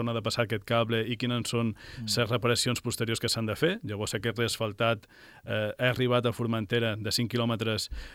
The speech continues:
Speaker 1: per les gestions que ha fet el Consell i també la inversió pròpia que fem, que si mos remuntam en els últims anys, doncs, podríem estar parlant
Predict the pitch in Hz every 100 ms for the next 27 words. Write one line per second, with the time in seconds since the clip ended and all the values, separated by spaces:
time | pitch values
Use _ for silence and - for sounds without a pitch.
0 | - - 110 120 110 104 120 117 113 113
1 | 110 - 117 - 139 170 - 120 110 107
2 | 110 123 113 123 110 113 120 117 107 110
3 | 120 151 - - - - - 117 104 117
4 | 113 104 113 110 107 117 120 120 123 110
5 | 113 110 113 127 123 120 107 - 117 110
6 | 110 107 - 107 110 110 117 123